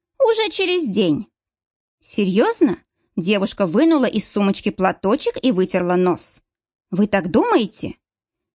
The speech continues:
«Классика жанра, моя дорогая. Всегда беспроигрышно работает».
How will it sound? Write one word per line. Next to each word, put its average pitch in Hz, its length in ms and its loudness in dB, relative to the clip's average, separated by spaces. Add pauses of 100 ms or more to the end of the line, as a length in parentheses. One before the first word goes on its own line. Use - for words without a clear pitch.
(100)
«Классика 392 640 0
жанра, 339 420 0
моя 190 300 0
дорогая. 185 640 0 (400)
Всегда 339 640 0
беспроигрышно 202 880 0
работает». 208 720 0